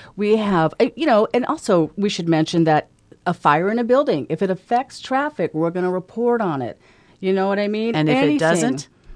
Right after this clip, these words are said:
Speaker 1: I remember
Speaker 2: we're probably not because
Speaker 1: Right.
Speaker 2: we're of that limited amount of time.
Speaker 1: Exactly. In thirty seconds, when they told me I had this show and had to do thirty minutes, I was like, "What?
Speaker 2: <laughs>
Speaker 1: I'm only used to thirty seconds. How am I gonna do this?" But obviously I have no problem. So,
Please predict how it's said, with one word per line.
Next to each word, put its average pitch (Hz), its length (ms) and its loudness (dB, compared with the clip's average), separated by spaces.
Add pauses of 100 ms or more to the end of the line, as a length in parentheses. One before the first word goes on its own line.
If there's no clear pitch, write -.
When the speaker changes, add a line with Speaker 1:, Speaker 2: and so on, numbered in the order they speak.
(100)
Speaker 1:
I 240 80 2
remember 262 320 2
Speaker 2:
we're - 40 -2
probably 269 360 0
not 302 380 -2
because 196 260 0
Speaker 1:
Right. 180 80 -6
Speaker 2:
we're 208 160 2
of 180 80 -6
that 196 180 0
limited 175 380 0
amount 170 240 0
of 160 60 -8
time. 214 280 -4
Speaker 1:
Exactly. 175 800 -4
In 175 140 2
thirty 202 320 2
seconds, 185 580 -2
when 196 160 2
they 233 80 2
told 320 220 0
me 226 100 2
I 190 80 2
had 160 220 -2
this 151 160 0
show 220 200 0
and 214 80 2
had 170 160 -2
to 160 60 0
do 151 160 -2
thirty 151 320 0
minutes, 143 340 -2
I 180 60 -2
was 165 120 -4
like, 143 120 -8
"What? 143 480 -6 (100)
Speaker 2:
<laughs> - 480 -2
Speaker 1:
I'm 226 140 0
only 247 240 2
used 202 200 -6
to 170 60 -12
thirty 226 320 2
seconds. 392 560 -2
How 349 60 2
am 440 100 4
I 480 140 0
gonna 466 300 0
do 381 120 2
this?" 160 160 2
But 160 200 -4
obviously 151 300 0
I 139 40 0
have 135 80 -4
no 139 100 -2
problem. 143 340 2
So, 202 220 2